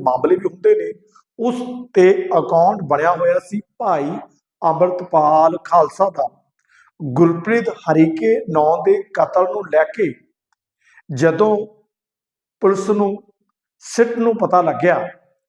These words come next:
ਕਿ ਭਾਈ ਅੰਮ੍ਰਿਤਪਾਲ ਖਾਲਸਾ ਦਾ ਦੁਬਈ ਦੇ ਵਿੱਚ ਰਹਿੰਦਿਆਂ ਇੱਕ Tinder ਅਕਾਊਂਟ ਵੀ ਬਣਿਆ ਹੋਇਆ ਸੀ, ਜਿਹੜਾ ਡੇਟਿੰਗ ਐਪ ਦੇ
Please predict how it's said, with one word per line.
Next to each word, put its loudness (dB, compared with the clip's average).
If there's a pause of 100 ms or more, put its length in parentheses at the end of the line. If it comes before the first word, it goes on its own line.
(140)
ਕਿ -4
ਭਾਈ 4
ਅੰਮ੍ਰਿਤਪਾਲ 0
ਖਾਲਸਾ 0
ਦਾ 2 (520)
ਦੁਬਈ 0
ਦੇ -4
ਵਿੱਚ -6
ਰਹਿੰਦਿਆਂ 0 (340)
ਇੱਕ -6
Tinder 0 (120)
ਅਕਾਊਂਟ 2
ਵੀ -6
ਬਣਿਆ 0
ਹੋਇਆ -2
ਸੀ, -8 (360)
ਜਿਹੜਾ 2
ਡੇਟਿੰਗ 0 (180)
ਐਪ 2 (140)
ਦੇ 0